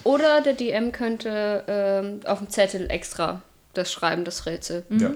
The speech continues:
Speaker 1: Vielleicht, wenn es mit einem Bild ist oder so, dass man das gleich zusammen hat, sodass man's rumgeben kann.
Speaker 3: Das
Speaker 1: Und so.
Speaker 3: Ja.
Speaker 1: Aber wir,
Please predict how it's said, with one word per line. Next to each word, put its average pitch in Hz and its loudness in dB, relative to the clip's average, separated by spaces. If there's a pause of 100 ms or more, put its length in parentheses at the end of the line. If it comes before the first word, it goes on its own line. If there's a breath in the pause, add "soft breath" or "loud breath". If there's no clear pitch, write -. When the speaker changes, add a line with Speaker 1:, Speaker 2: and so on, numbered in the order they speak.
(560 loud breath)
Speaker 1:
Vielleicht, 214 4
wenn 220 4
es 196 0
mit 202 0
einem 202 0
Bild 202 4
ist 170 -4
oder 185 4
so, 185 0
dass 175 2
man 175 0
das 170 -4
gleich 175 2
zusammen 196 4
hat, 185 0
sodass 180 0
man's 170 -4
rumgeben 170 0
kann. 170 -2 (480 loud breath)
Speaker 3:
Das 113 0
Speaker 1:
Und 95 -2
so. - 0
Speaker 3:
Ja. - 0 (240)
Speaker 1:
Aber 311 8
wir, 330 -2